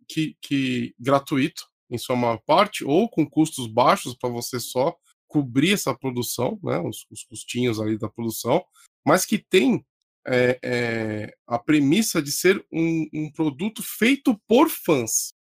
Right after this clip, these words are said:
né? A gente não pode confundir produtos feitos pa-, feito pra,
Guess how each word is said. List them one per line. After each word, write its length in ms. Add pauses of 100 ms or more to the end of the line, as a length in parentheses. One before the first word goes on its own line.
(160)
né? 180 (400)
A 80
gente 260
não 120
pode 260
confundir 600
produtos 540
feitos 480
pa-, 280
feito 380
pra, 180